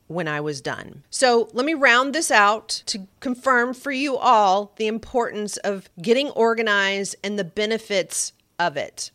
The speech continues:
Clearly, from a mental health perspective, as I said, like, even for me doing my chores, you have a feeling of accomplishment. It just gives you a sense of calm. You are going to have better sleep. It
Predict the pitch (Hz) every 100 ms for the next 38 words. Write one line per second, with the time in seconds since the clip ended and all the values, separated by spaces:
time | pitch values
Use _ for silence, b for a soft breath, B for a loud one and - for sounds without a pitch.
0 | _ - 277 294 302 294 254 226 226 226
1 | 196 - 220 220 226 - - 247 - 214
2 | 214 220 208 - - 208 214 202 220 202
3 | - 202 196 220 214 214 202 196 190 196
4 | 175 170 - - 233 220 190 202 175 151
5 | - 220 220 202 - 156 - - 220 233
6 | 220 247 226 202 - - 208 220 - -
7 | 233 214 220 202 - 190 190 170 - -
8 | 220 226 220 214 208 190 - 214 392 202
9 | 208 196 196 226 175 165 175 196 - 185
10 | 180 240 - 226